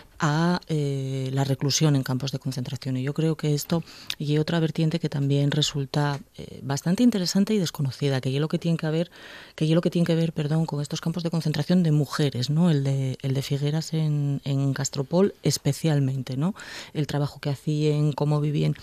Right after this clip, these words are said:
todo esto cuéntalo, cuéntalo esta mujer. Y al principio, fíjate, Fais vos, eh, esto que decía de ya no poder dormir,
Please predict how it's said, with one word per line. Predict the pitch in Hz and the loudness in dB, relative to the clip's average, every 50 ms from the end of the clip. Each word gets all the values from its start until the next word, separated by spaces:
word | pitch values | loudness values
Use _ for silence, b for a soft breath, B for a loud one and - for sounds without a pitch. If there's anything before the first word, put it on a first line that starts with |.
| B B B B B B B | B B B B B B B
todo | - 180 185 185 196 | 0 2 4 4 2
esto | 196 - 202 185 | 2 2 0 0
cuéntalo, | - 165 165 160 - 170 165 160 160 156 151 156 - - | 2 2 2 2 2 2 2 2 2 2 2 0 0 0
cuéntalo | - 156 156 170 160 151 | 0 0 2 4 2 2
esta | 147 - - 160 | 0 0 2 2
mujer. | 147 135 - - 139 135 - - - | 2 0 0 -2 -4 -6 -6 -4 -4
Y | 151 143 | -2 0
al | 143 143 | 0 -2
principio, | - 147 156 151 143 - 202 208 - 185 170 151 | -2 -2 -2 -2 0 -2 -4 -2 0 -2 -2 0
fíjate, | - 151 147 - 156 | -2 -4 -4 -2 -2
Fais | 147 151 147 | -2 -2 -2
vos, | 151 151 147 147 B B B B B B B B B B _ | -2 -4 -4 -6 B B B B B B B B B B _
eh, | - 156 147 143 143 135 135 139 135 131 131 131 135 131 123 123 - - - - - - - - | -2 0 0 0 0 -2 -2 -4 -4 -6 -6 -6 -8 -8 -8 -10 -10 -12 -14 -14 -14 -14 -14 -10
esto | - 139 - - 147 | -12 -8 -6 -2 -2
que | 156 143 | -2 -2
decía | 143 - - 156 151 139 | -4 -4 -4 -4 -2 -2
de | 135 135 127 | -2 0 2
ya | 143 139 | 2 4
no | 156 151 | 4 2
poder | - 156 143 147 151 143 | 2 2 2 2 2 2
dormir, | 139 131 127 127 127 127 131 120 | 2 0 0 0 0 0 0 -2